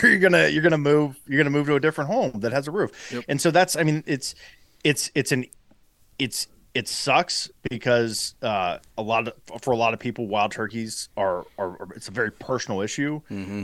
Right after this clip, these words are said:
Speaker 1: Uh, but I think for, for humans, it's, it's hard to say, uh, you know, to point the finger on us, you know, back at yourself, like, "Why I,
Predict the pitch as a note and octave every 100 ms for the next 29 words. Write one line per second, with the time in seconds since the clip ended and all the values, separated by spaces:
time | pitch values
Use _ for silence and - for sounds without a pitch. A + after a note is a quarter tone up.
0 | F#2+ A2+ G#2 F#2+ A#2 B2+ D3 - A#2+ G#2+
1 | A#2 G2+ - E3+ B2+ G#2 F#2+ A2+ G#2 -
2 | A2 G2+ - C#3 C3 A#2+ - G#2 - -
3 | A#2+ A2+ G#2+ G2 - - - _ _ _
4 | _ - G#2 F#2 - A#2 F#2+ - - A#2
5 | - A#2+ G2 F#2 G2+ F2 - - - _
6 | _ _ _ _ - G2+ A2 G#2 - C#2+
7 | - C3 F#2 F#2+ G2+ G#2 - A2